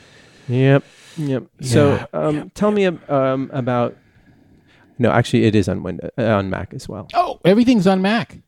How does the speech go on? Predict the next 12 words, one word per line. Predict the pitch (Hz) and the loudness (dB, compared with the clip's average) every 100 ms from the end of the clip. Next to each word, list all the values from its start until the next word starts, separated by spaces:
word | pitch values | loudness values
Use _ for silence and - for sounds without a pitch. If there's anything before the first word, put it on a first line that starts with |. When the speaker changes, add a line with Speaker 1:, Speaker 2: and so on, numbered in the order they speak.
| - | 0
Speaker 1:
No, | 170 | 2
no, | 139 - | 2 0
yeah, | 131 104 | 2 2
everything | 110 123 135 123 | 0 -2 0 0
is | 113 | 2
on | 107 | 2
Mac. | 90 87 - _ _ 147 | 0 -4 -10 _ _ -16
Speaker 2:
Oh, | |
fantastic! | 139 107 98 127 - 113 | -12 -12 -4 -4 -2 -4
Is | 104 | -4
it | 107 | -2
free? | 135 147 | 0 0